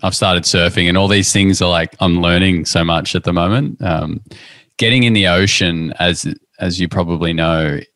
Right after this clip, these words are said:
is so humbling. You know, the power of Mother Nature, you're just well and truly out there. And I, when I started surfing, I was really,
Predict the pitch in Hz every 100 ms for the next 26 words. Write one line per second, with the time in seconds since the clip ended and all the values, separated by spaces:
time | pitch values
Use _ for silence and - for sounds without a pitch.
0 | _ - 92 80 - - - - 98 98
1 | 98 87 - 85 85 87 92 117 139 -
2 | _ _ _ _ 87 85 87 - 87 95
3 | 101 95 90 85 80 78 80 - 82 76
4 | 78 95 87 82 82 - - 110 98 98
5 | 92 - 92 82 80 - 80 71 90 80
6 | 85 98 98 - - - - 107 104 95
7 | 110 104 107 - 101 101 - 90 85 87
8 | 87 85 90 90 95 98 95 90